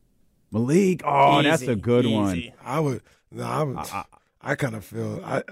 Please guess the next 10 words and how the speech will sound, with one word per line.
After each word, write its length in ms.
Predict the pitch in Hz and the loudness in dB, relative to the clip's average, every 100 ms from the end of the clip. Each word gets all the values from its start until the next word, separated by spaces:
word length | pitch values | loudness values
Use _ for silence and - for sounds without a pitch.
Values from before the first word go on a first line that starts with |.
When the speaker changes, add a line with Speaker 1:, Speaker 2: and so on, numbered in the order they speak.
| - - _ _ _ _ _ _ _ _ | -16 -20 _ _ _ _ _ _ _ _
Speaker 3:
feel 240 | - 113 | -16 -16
like 180 | 90 123 | -14 -18
he 100 | - | -10
might 260 | 131 98 - | -10 -10 -14
be. 140 | 80 _ _ | -20 _ _
He 80 | 117 | -18
might 220 | 123 - | -18 -20
be 80 | _ _ | _ _
Davion. 500 | - 139 117 - - _ _ _ _ _ _ _ _ _ _ | -2 -2 -4 -18 -20 _ _ _ _ _ _ _ _ _ _
Speaker 1:
Jay? 500 | - 127 147 240 - | 2 4 6 6 2